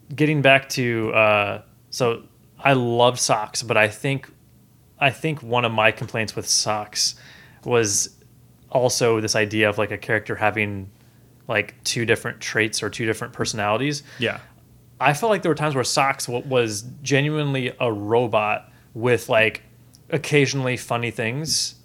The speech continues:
Speaker 2: Yeah.
Speaker 1: that still fit into, like, "I believe this is a robot," but other times where it's str-, straight up, like, it's like, "Okay, this is no longer a robot. This is, like,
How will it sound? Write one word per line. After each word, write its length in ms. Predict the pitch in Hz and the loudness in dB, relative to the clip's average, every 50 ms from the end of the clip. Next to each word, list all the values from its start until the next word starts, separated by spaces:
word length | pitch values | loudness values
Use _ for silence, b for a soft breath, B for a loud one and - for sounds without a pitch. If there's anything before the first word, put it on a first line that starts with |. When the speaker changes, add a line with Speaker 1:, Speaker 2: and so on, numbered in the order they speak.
| _ _ _ | _ _ _
Speaker 2:
Yeah. 160 | - 113 110 | 0 2 2
Speaker 1:
that 100 | 147 - | 2 4
still 240 | - - - 156 131 | 2 2 4 4 2
fit 440 | - - - - - 147 143 147 - - - | 2 0 -8 -4 -2 -2 -2 -2 -4 -8 -8
into, 340 | 156 143 127 113 - 135 | -6 -6 -6 -4 -2 0
like, 160 | 120 113 110 123 | 0 0 2 2
"I 120 | 120 117 | 2 2
believe 200 | 110 123 120 110 | 2 0 -2 -2
this 80 | 110 107 | -2 -4
is 40 | 107 | -2
a 60 | 113 | 0
robot," 340 | 107 110 117 135 131 135 135 | 2 4 4 4 4 4 2
but 60 | 143 | 2
other 100 | 151 175 | 0 0
times 180 | - 160 165 143 | 0 0 -2 -2
where 80 | 135 120 | 0 0
it's 100 | - - | 0 -2
str-, 340 | - - - - - - - - | -2 -2 -2 -4 -6 -10 -10 -4
straight 440 | - - - - - 208 220 214 208 | -2 -2 -2 0 2 4 4 6 8
up, 240 | 170 131 123 - - | 8 6 6 4 4
like, 320 | 139 131 123 120 117 - B B B B B B | 4 4 6 4 4 0 B B B B B B
it's 200 | 151 147 143 - | 0 0 2 4
like, 180 | 156 131 131 135 | 6 4 4 4
"Okay, 200 | 131 - 135 127 | 2 2 2 2
this 200 | 139 - - 180 | 2 0 0 0
is 100 | 156 147 | 2 2
no 160 | 151 143 139 | 4 4 4
longer 280 | 135 135 131 127 123 | 4 2 2 2 2
a 40 | 113 | 2
robot. 440 | 113 120 120 117 120 117 117 117 123 | 2 2 2 6 6 6 6 6 4
This 180 | 123 131 - - | -2 -4 -4 -4
is, 200 | 131 120 107 107 | -4 -4 -2 0
like, 300 | 123 113 107 107 - | 2 2 2 2 0